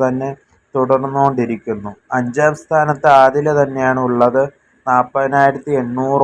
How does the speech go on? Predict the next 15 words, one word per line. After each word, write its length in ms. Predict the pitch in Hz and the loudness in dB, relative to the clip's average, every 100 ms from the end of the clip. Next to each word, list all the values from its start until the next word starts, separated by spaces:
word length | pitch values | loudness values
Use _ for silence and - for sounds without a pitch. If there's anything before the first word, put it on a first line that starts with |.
| 131 | 6
വോട്ടുമായി 720 | 127 123 - 131 127 127 135 131 120 | 4 2 -4 -6 -2 2 4 4 4
ആദില 420 | 123 127 139 139 - _ _ _ - 127 | 4 0 0 -2 -4 _ _ _ -10 -6
അഞ്ചാം 340 | 123 135 131 135 | -2 2 2 0
സ്ഥാനത്താണ്. 600 | - 135 127 120 113 110 110 | -4 -2 -2 -2 -2 -2 -4
ഇതുവരെ 340 | 127 127 131 135 123 | 0 2 2 2 4
നാലാം 340 | 120 123 131 123 | 4 6 4 2
സ്ഥാനത്ത് 420 | 139 127 123 131 123 | -4 -2 -4 -6 0
പോയിട്ടില്ല. 480 | 117 113 - 101 101 - 127 | 0 0 -6 -6 -4 2 4
ആറാം 260 | 131 139 147 135 | 6 6 4 2
സ്ഥാനത്ത് 440 | 135 143 143 160 139 | 2 2 2 4 4
അക്ബർ 360 | - 131 143 147 - | 2 2 4 4 4
തന്നെയാണ് 420 | 139 135 135 139 131 | 2 4 4 2 0
തുടരുന്നത്. 640 | 135 131 127 127 131 131 147 - - - 139 | 0 4 4 4 0 2 2 -2 -18 -4 2
നാൽപതിനായിരത്തി 840 | 127 123 - 143 147 143 143 139 156 135 | 4 4 4 4 6 4 4 2 4 4
എഴുന്നൂറ്റി 420 | 127 131 143 147 | 4 2 2 0